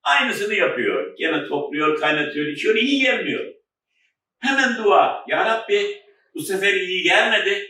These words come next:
gelmez ya Musa." Bakın ne kadar açık vahiy, Yaradan'ın sözünü aktarıyorum size. "Gelmez ya Musa, sen şifayı ottan bildin.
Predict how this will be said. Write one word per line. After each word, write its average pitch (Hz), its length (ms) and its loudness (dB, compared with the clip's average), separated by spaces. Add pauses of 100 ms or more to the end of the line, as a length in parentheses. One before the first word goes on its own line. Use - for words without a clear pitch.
(360)
gelmez 180 520 4
ya 175 200 6
Musa." 123 500 -2 (360)
Bakın - 360 -2
ne - 160 2
kadar 185 200 -2
açık - 400 -4
vahiy, - 600 -2
Yaradan'ın - 480 4
sözünü 196 240 -4
aktarıyorum 190 540 -4
size. - 280 -12 (540)
"Gelmez 240 500 2
ya 208 160 0
Musa, - 500 -8 (280)
sen - 280 -2
şifayı 160 640 -2
ottan 143 540 -2
bildin. 110 580 -12